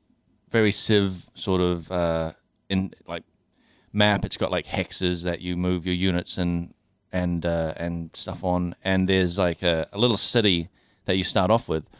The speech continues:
but it's, um, it's, it's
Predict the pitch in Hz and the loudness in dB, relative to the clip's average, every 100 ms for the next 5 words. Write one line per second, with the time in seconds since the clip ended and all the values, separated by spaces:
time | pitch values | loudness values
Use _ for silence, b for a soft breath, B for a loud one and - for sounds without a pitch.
0 | b b - 110 117 - 120 113 107 101 | b b 0 2 2 0 2 2 2 -4
1 | 92 92 _ _ _ _ _ _ _ _ | -8 -14 _ _ _ _ _ _ _ _
2 | _ _ _ _ _ _ _ _ _ - | _ _ _ _ _ _ _ _ _ -4
3 | 117 - - - 123 - - | -2 -2 -8 -6 -4 -4 -8